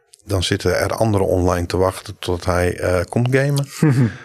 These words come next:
Speaker 1: Eh, die anderen balen, want ze missen
Speaker 2: Ja,
Speaker 1: een
Speaker 2: of gaan
Speaker 1: speler.
Speaker 2: misschien ook wel aan een
Speaker 1: Ja,
Speaker 2: huiswerk.
Speaker 1: precies.
Speaker 2: <laughs>
Speaker 1: Dat, het kan, dat, zal, dat kan ook nog,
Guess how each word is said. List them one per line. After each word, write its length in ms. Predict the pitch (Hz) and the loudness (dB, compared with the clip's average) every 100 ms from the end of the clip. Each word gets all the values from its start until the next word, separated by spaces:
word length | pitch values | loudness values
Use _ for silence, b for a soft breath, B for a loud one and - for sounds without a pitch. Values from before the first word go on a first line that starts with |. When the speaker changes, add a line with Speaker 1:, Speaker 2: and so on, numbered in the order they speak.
| B | B
Speaker 1:
Eh, 180 | - 101 92 | -4 -2 0
die 100 | 95 | 2
anderen 300 | 107 98 87 | 2 2 2
balen, 400 | 92 101 127 127 | 4 4 4 2
want 160 | 95 | 0
ze 100 | - | 0
missen 260 | 92 101 - | 0 0 2
Speaker 2:
Ja, 60 | 123 | 4
Speaker 1:
een 60 | |
Speaker 2:
of 40 | 135 | 4
gaan 80 | - | 4
Speaker 1:
speler. 180 | 127 | 6
Speaker 2:
misschien 320 | 127 151 123 139 | 6 4 2 2
ook 160 | 190 | 2
wel 100 | 202 | 2
aan 160 | - 185 | 4 4
een 100 | 180 | 6
Speaker 1:
Ja, 60 | |
Speaker 2:
huiswerk. 540 | 180 247 262 170 165 190 | 8 8 8 8 6 4
Speaker 1:
precies. 420 | 147 156 208 139 - - - 175 139 - | 2 4 4 4 4 4 4 2 2 2
Speaker 2:
<laughs> 540 | - - - - - | 2 2 0 -2 0
Speaker 1:
Dat, 200 | 180 165 | 2 2
het 240 | 165 160 - | 2 0 0
kan, 300 | - 185 131 | 0 2 2
dat, 220 | 139 170 | 2 2
zal, 240 | - 175 - | 4 4 6
dat 180 | 147 | 6
kan 140 | 185 156 | 4 6
ook 160 | 185 147 | 4 4
nog, 300 | 110 - | 2 2